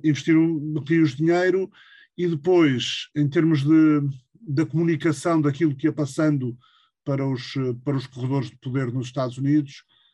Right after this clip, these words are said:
eh, o que, o que hoje se conclui dos relatórios que, entretanto, já foram feitos, eh, pelo Pentágono, pelo Congresso, eh, aquilo que se conclui é que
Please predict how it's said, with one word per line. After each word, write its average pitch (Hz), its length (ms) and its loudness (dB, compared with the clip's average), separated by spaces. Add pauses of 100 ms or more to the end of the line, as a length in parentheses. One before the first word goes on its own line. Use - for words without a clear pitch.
(220)
eh, 135 540 -4 (640)
o 147 120 -8
que, - 160 -2
o 151 280 4
que 156 180 -4
hoje 170 220 2
se - 60 -14
conclui 151 640 2 (400)
dos 120 200 -4
relatórios 143 520 0
que, 147 100 -2
entretanto, 135 400 -2
já 131 120 -4
foram 127 240 -4
feitos, 117 440 -6 (200)
eh, 110 440 -6 (380)
pelo 117 160 -8
Pentágono, 120 1000 -4 (100)
pelo - 140 -20
Congresso, 123 840 -8 (520)
eh, 139 240 -14
aquilo 151 240 -2
que - 80 -18
se - 60 -18
conclui 156 420 2
é 156 80 -2
que 156 500 2